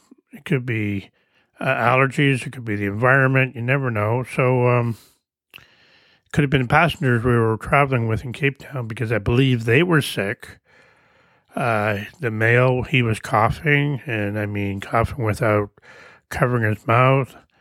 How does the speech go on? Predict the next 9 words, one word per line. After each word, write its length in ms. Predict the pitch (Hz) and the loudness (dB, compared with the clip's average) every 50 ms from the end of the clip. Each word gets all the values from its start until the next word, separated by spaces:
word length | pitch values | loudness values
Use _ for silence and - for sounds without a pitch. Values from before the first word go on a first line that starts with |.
| _ _ _ _ _ _ _ _ _ _ - | _ _ _ _ _ _ _ _ _ _ -4
And 300 | - 127 113 110 110 110 | 0 0 2 2 2 0
then 180 | 107 104 107 98 | 0 -2 -2 0
his 320 | 113 123 117 110 104 104 | 0 0 0 0 0 -4
wife 480 | 107 101 104 107 113 120 117 - - - | -4 -2 0 2 2 0 0 -4 -6 -4
was 240 | 113 107 101 95 | -4 -4 -4 -4
sneezing 520 | - - - 143 120 113 117 107 - - 113 | -8 -10 -6 -4 -2 -2 -2 -2 -4 -6 -4
right 180 | 107 107 101 | -2 -4 -2
behind 440 | - 120 104 98 127 127 131 139 135 | -4 -4 -4 -2 0 2 2 2 2
me, 360 | 135 139 139 139 131 110 - | 2 2 2 2 0 -2 -4